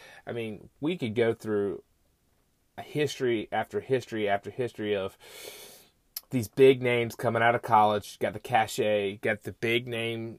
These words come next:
uh, label on it, and them not do anything, not pan out. And then you've got some quarterback from eastern western Mississippi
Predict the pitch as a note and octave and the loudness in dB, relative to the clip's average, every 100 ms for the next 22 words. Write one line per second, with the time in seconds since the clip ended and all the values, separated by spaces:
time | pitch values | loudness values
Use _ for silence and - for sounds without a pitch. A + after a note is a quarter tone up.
0 | _ G#2 G2+ G2 A2 A#2 A2 G#2+ F#2+ G2 | _ -6 -4 -2 0 0 0 -2 -4 -6
1 | F#2+ - G2+ G2 F#2+ G#2 G#2 G#2 A2 _ | -8 -8 -8 -8 -2 0 0 -6 -14 _
2 | - G#2 A2 - _ A2 G#2+ A2 D#3+ B2+ | -6 -4 -4 -8 _ -12 -8 -8 -10 -12
3 | F2+ G2 G#2 A2 - A2 A#2+ A2 - G2+ | -14 -10 -8 -8 -8 -6 -6 -8 -10 -8
4 | G2+ G#2 G2+ A#2 A2+ A#2 - - - G#2+ | -6 -6 -10 0 2 2 0 -12 -6 -4
5 | A2 A#2 - _ _ _ _ _ _ _ | -4 -8 -18 _ _ _ _ _ _ _
6 | _ _ _ _ - A#2 B2 A#2 A2+ A#2+ | _ _ _ _ -6 0 0 0 0 2
7 | B2+ - - - G#2 F#2+ - A#2+ A#2+ - | 2 -2 -14 -6 -6 -6 -10 -10 -10 -8
8 | B2 A#2 B2 - B2 A#2+ A#2 A#2+ A#2 - | -6 -2 -2 -2 -6 -4 -6 -8 -8 -2
9 | C3+ C3+ A#2 G2+ | -2 0 -4 -6